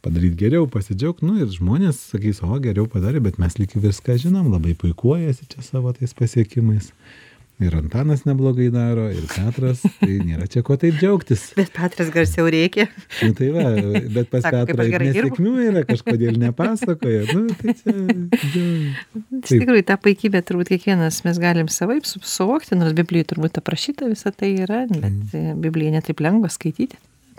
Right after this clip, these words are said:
Speaker 2: turbūt, ane?
Speaker 1: Ne, vis tiek, jeigu po, po pastraipėlę, tai visai
Speaker 2: Po
Speaker 1: gerai
Speaker 2: mažą
Speaker 1: skaityt.
Speaker 2: pastraipėlę, čia tuo metu, kai kalendoriuje pažymėtas laikas su savim, turbūt
Speaker 1: Mhm.
Speaker 2: reiktų paskirti.
Speaker 1: Ką nors reikia
Speaker 2: Arba
Speaker 1: paimti.
Speaker 2: įsirašyti, vat, laikas
Speaker 1: Taip.
Speaker 2: biblijos, taip,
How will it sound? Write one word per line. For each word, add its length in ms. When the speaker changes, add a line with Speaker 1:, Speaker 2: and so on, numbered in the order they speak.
Speaker 2:
turbūt, 400
ane? 240
Speaker 1:
Ne, 260
vis 160
tiek, 240
jeigu 260
po, 120
po 160
pastraipėlę, 720
tai 100
visai 340
Speaker 2:
Po 120
Speaker 1:
gerai 80
Speaker 2:
mažą 260
Speaker 1:
skaityt. 80
Speaker 2:
pastraipėlę, 640
čia 140
tuo 160
metu, 280
kai 140
kalendoriuje 640
pažymėtas 640
laikas 360
su 40
savim, 360
turbūt 380
Speaker 1:
Mhm. 80
Speaker 2:
reiktų 260
paskirti. 440
Speaker 1:
Ką 140
nors 240
reikia 240
Speaker 2:
Arba 140
Speaker 1:
paimti. 160
Speaker 2:
įsirašyti, 560
vat, 240
laikas 340
Speaker 1:
Taip. 140
Speaker 2:
biblijos, 360
taip, 160